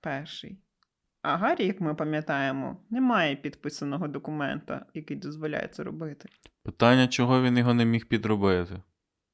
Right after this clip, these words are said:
Speaker 1: Так вони про це вже говорять пізно, після того, як він вже всіх спитав.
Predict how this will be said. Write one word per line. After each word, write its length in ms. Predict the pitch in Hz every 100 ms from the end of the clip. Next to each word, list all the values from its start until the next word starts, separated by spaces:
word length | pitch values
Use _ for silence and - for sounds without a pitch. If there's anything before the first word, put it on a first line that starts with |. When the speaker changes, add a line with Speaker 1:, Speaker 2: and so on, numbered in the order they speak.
| _
Speaker 1:
Так 180 | - 165
вони 200 | 175 180
про 160 | 180 180
це 140 | 180
вже 140 | 170
говорять 480 | 185 170 165 165 160
пізно, 380 | 165 143 131 135
після 220 | - -
того, 180 | 151 165
як 140 | 147
він 160 | 151 143
вже 140 | 139
всіх 300 | 151 - 147
спитав. 500 | - - 147 135 139